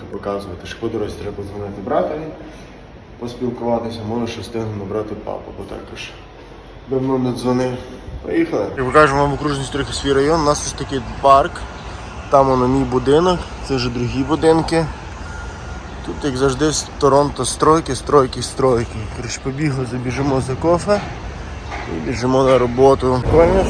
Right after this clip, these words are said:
що на вулиці така класна погода, я сібалю через центр Торонто просто на роботу. Прикольно, потім мені подумати, це прям кайфе. О, насправді.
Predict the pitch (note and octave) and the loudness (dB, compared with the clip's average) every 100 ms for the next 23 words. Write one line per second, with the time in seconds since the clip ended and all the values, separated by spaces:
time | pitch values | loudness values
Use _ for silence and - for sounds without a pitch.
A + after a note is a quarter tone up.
0 | - D#3+ D3 C#3+ C3 - - - - - | 4 6 8 8 6 0 -2 -2 0 0
1 | - - - - C3+ D#3+ D#3+ D#3+ D#3+ D3+ | 0 -2 -2 2 2 4 2 0 0 4
2 | D3+ E3 D#3 E3 C3+ C#3+ C#3+ F3 F3 C3+ | 8 8 6 2 4 2 6 6 8 6
3 | C#3 D#3 D#3 C3+ D3+ D#3 C#3 - - - | 6 4 2 8 8 8 2 0 -4 -4
4 | - - - - - - - D3+ D3 C#3+ | -2 -2 -2 -2 -2 -2 0 2 2 2
5 | D#3 D#3 D3 D#3 - D3+ D#3+ E3+ - - | 2 2 2 0 2 4 6 4 0 2
6 | D3 D3+ - C#3+ C#3 C3+ D3+ E3 - D3 | 2 4 2 2 2 2 4 2 2 -2
7 | C#3+ F3 C#3+ C#3 C#3 C#3+ C#3+ C#3+ - - | 0 0 0 0 0 0 0 0 0 0
8 | E3+ G3 C3+ D3 D#3+ E3 D3 D#3 E3+ D3 | 0 0 0 0 0 2 2 0 0 2
9 | A2 G#2+ - - - - - - - - | 0 0 -2 -2 -2 -2 -2 -2 -2 -2
10 | - D#3+ E3+ E3 E3 - E3+ F3 E3 D3+ | 2 4 4 4 2 0 4 6 6 4